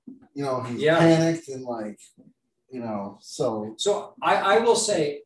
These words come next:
Speaker 2: as far as keeping the character, this is one of the issues I had with the episode. We know from the Thomas Riker episode of Next Generation
Speaker 1: Right.
Speaker 2: that you can duplicate somebody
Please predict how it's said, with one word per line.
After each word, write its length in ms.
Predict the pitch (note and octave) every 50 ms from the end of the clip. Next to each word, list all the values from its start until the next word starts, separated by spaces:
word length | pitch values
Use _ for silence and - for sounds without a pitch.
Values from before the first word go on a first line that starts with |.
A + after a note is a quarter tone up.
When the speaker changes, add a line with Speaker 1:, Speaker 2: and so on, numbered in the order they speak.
| _
Speaker 2:
as 180 | D3+ C3+ - -
far 180 | - F3 F3
as 200 | F3+ D#3+ - -
keeping 320 | - F#3+ F#3+ F#3 G3 F3+ E3+
the 80 | D#3+
character, 520 | D#3 - D3+ D3 D3+ D#3+ D#3 - E3 D3+ -
this 180 | C3+ B2+ - -
is 120 | - -
one 140 | C3+ C#3 D3
of 100 | D3 C3+
the 260 | C3+ C3 A#2+ A#2 A#2 - - _
issues 440 | D3 C#3+ C#3 - - E3 E3 D#3 D#3
I 140 | D3 C#3+ D3+
had 180 | D3+ D3 D3 D3+
with 80 | D#3
the 100 | D3 D3
episode. 580 | - - - D#3+ D#3 - D#3 D3+ D3+ D3+ D3+ D3 - A#3+ - - B3 - - _ _ _ _ _ _ _ _ _ _
We 400 | - C3+ C#3 E3 G#3+ A3+ A#3 G#3+
know 540 | G#3 G#3+ A3 G#3 - - - - - - - _ _ _ _ _ _ _
from 280 | - - E3 D#3+ D#3 C#3+
the 80 | C#3 C3+
Thomas 380 | - D#3 E3 D#3 C#3+ C3 -
Riker 320 | D3+ D3 D3+ - A2 - A#2+ A#2
episode 500 | - - - - B2 G#2+ G#2+ A2 A2+ - -
of 380 | B2+ B2 A#2 A#2 A#2 A#2 - B2+
Next 200 | B2+ B2 - -
Generation 640 | - - - - C#3+ D#3 G3+ G#3 - - - - - - -
Speaker 1:
Right. 400 | D#3+ - A2 - D3 E3 D#3+ - _ _ _ _
Speaker 2:
that 240 | D3+ D3 D3 C#3+ D#3
you 140 | F3+ A3 A3+ -
can 160 | - G#3 G#3
duplicate 580 | - D#4 D#4 - G#3+ E3+ D3+ - C3 - -
somebody 680 | - - - C3 B2 A2+ A#2+ A2+ A2+ A2 A2 A2+ A2 -